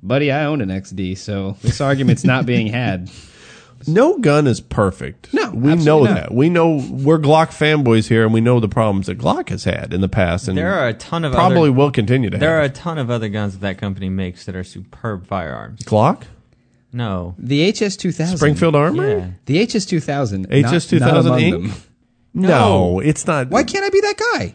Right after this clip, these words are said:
Speaker 2: <laughs>
Speaker 1: I already rant at people like, what, like, ah.
Speaker 3: Back to Aaron Fisher's post,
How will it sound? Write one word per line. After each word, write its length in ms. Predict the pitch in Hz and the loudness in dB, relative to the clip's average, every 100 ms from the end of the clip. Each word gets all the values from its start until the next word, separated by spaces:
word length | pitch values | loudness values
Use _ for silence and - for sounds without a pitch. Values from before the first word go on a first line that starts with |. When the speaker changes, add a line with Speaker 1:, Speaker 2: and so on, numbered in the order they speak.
| - | -6
Speaker 2:
<laughs> 880 | 117 - - - - - _ _ - | -2 -2 -2 -12 -16 -20 _ _ 0
Speaker 1:
I 120 | 285 | 2
already 360 | 254 262 269 190 | 2 0 0 -2
rant 420 | 95 139 240 185 | -2 -4 -2 -4
at 120 | 117 | -6
people 320 | 123 139 180 | -4 -4 -2
like, 180 | 170 117 | -2 -2
what, 180 | 123 123 | -2 -2
like, 180 | 120 95 | -4 -4
ah. 680 | 143 160 139 123 113 101 - _ - | -2 -2 0 0 -2 -4 -10 _ -4
Speaker 3:
Back 340 | 110 117 123 | -2 -2 -4
to 80 | 131 | -6
Aaron 480 | 92 104 123 120 110 | -6 -4 -2 -2 -4
Fisher's 380 | 120 110 110 98 | -6 -6 -6 -6
post, 680 | - 117 95 104 - - | -2 -2 -2 -4 -10 -18